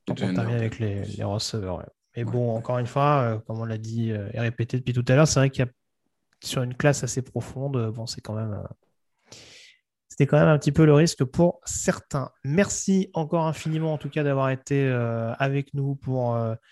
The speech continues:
Speaker 1: ce direct, euh, exceptionnel, hein, puisqu'en l'occurrence, euh, on fait pas des, des directs live sur les deuxième et troisième tours tous les ans.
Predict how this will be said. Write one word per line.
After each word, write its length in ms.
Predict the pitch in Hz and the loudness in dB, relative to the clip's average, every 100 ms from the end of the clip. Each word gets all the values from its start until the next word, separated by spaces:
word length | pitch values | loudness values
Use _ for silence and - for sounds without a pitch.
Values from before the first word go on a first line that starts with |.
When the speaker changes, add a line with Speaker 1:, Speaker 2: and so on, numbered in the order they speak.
| _ - _ | _ -20 _
Speaker 1:
ce 960 | - - - 131 127 123 123 120 120 120 | -14 -10 0 4 6 4 4 4 4 2
direct, 760 | 117 113 131 131 139 139 - | -2 -4 -2 2 0 -2 -4
euh, 720 | 131 120 113 110 107 110 107 110 | -2 0 -2 -4 -4 -4 -6 -6
exceptionnel, 560 | 120 - 113 - 139 156 | -8 -10 -10 -4 0 0
hein, 100 | 120 | -2
puisqu'en 240 | - 110 | -6 -6
l'occurrence, 600 | 110 110 120 123 135 - | -6 -4 -4 -2 -4 -4
euh, 40 | |
on 180 | 110 107 | -4 -4
fait 100 | 104 | -6
pas 160 | - 120 | 2 2
des, 380 | 117 107 104 101 | 4 0 0 -2
des 140 | 107 | -4
directs 480 | 110 123 123 127 - | 0 2 2 -2 -2
live 240 | 120 135 | 0 2
sur 160 | 135 123 | 0 -4
les 320 | 113 110 107 | -4 -4 -4
deuxième 340 | 107 120 135 | -2 0 0
et 40 | 123 | -2
troisième 380 | - 120 120 120 | -6 -6 -6 -4
tours 220 | 143 127 | -6 -8
tous 140 | - | -4
les 220 | 135 131 127 | 0 2 2
ans. 200 | 135 | -2